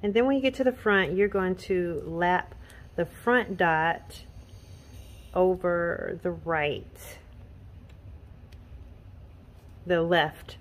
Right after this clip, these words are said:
front dot. So your left side is gonna be lapped over the right, matching the dots at the center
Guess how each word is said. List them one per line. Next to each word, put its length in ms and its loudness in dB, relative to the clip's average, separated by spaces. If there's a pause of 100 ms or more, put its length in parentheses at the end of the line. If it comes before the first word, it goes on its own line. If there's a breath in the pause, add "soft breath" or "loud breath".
front 380 -4
dot. 480 -8 (1040)
So 140 4
your 160 8
left 200 8
side 420 6
is 140 0
gonna 300 -2
be 320 -2
lapped 560 2 (260)
over 440 4
the 120 2
right, 440 2
matching 480 0
the 80 4
dots 540 4
at 260 -2
the 200 2 (300 loud breath)
center 580 6